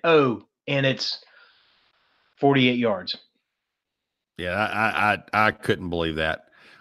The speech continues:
Speaker 2: Um, you know, for all the talk about Georgia and their special teams, it is kind of funny. You know, I heard one announcer <laughs> say that, you know, everybody was saying coming in that Alabama was gonna have the better offense and the better defense, but Georgia was at least gonna win special teams. And,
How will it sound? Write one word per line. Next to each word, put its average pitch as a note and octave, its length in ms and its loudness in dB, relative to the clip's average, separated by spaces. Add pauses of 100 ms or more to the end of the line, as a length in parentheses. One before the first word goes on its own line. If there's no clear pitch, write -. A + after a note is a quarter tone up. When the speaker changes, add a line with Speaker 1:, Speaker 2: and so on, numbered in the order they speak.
(100)
Speaker 2:
Um, A#2 580 4
you C#3 80 2
know, C#3 180 8
for C3 160 0
all F3 300 6
the F3+ 140 2
talk D#3 400 2
about C3+ 380 2
Georgia C#3 680 2
and A#2+ 160 -4
their B2+ 120 0
special B2 440 -4
teams, A#2+ 580 -4 (360)
it A#2+ 100 2
is D#3+ 180 2
kind E3+ 220 2
of D3 80 2
funny. E3 280 2
You A#2 100 -2
know, A#2 160 0
I A#2 80 4
heard C#3 180 4
one C#3 200 0
announcer C#3 540 0
<laughs> - 0 -
say B2 320 0
that, A#2 280 -2 (560)
you C3 120 -2
know, A#2+ 380 2 (300)
everybody C#3 260 4
was C#3 180 2
saying C#3+ 260 2
coming D3 280 0
in C#3+ 280 2
that B2 120 0
Alabama C3+ 540 2
was A#2+ 120 -2
gonna B2+ 200 0
have C3 180 2
the A#2+ 80 -4
better B2+ 320 2
offense C3 560 2
and A#2 100 -4
the A2 40 -4
better A#2 260 -2
defense, B2 580 -2
but F#2 200 -8
Georgia C3 340 2
was A#2+ 200 0
at G#2 140 -2
least C3+ 300 2
gonna A#2+ 180 0
win B2 220 2
special A#2+ 420 -2
teams. A#2+ 460 -2
And, G2 200 -4